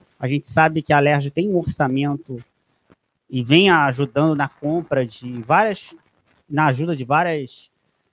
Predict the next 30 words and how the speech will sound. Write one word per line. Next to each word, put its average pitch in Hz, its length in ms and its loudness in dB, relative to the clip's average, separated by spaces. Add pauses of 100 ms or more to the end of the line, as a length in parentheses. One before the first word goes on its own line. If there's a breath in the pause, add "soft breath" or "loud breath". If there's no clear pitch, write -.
(160)
questões 165 600 0
aí 147 140 0
do 139 100 -8
próprio 180 340 0
governo 135 440 -2
do 123 80 -8
estado, 185 380 -2
a 180 40 4
lerj 196 280 0
poderia 208 360 -2
aprovar 160 500 2
uma, 131 380 -2
uma 135 180 -2
emenda, 151 640 -2 (440)
né, 147 420 0
que 214 260 -4
ampliasse 254 680 4
essa 233 180 -2
compra 175 420 4
de 151 120 -2
vacinas, 165 920 -2 (280)
né, 139 100 -2
os 156 160 0
de, 143 120 -4
todos 156 360 -6
os 127 260 -12
deputados, 196 840 -2 (500)
e 233 100 -2
que - 100 -4
pudesse, 254 840 2